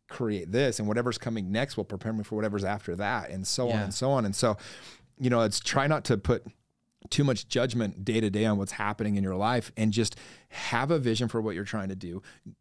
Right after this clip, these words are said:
Speaker 1: Really manifest what it is you want. What experiences do you wanna have? What emotions do you want to have?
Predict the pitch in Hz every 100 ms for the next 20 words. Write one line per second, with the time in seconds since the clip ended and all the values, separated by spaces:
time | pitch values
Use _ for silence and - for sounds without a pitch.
0 | - 80 113 117 117 113 120 151 170 156
1 | 147 123 113 117 - 107 120 117 123 120
2 | 110 107 98 92 - 120 123 139 131 -
3 | - - 120 123 110 101 104 101 95 104
4 | 92 101 117 147 147 135 120 131 - 127
5 | 107 104 104 101 - 92 95 87